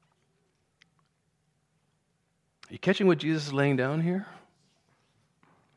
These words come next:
This is the distinction that we were talking about. You see, I'm,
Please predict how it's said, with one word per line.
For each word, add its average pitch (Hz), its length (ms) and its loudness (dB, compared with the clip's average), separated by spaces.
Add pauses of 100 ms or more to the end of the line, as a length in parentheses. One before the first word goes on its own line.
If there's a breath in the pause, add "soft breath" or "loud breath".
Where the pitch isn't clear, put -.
(520 soft breath)
This 175 200 4
is 190 100 2
the 180 100 10
distinction 165 600 6
that 151 100 6
we 151 100 4
were 151 120 4
talking 170 400 4
about. 143 180 8
You 147 60 -2
see, 180 260 4
I'm, 156 140 6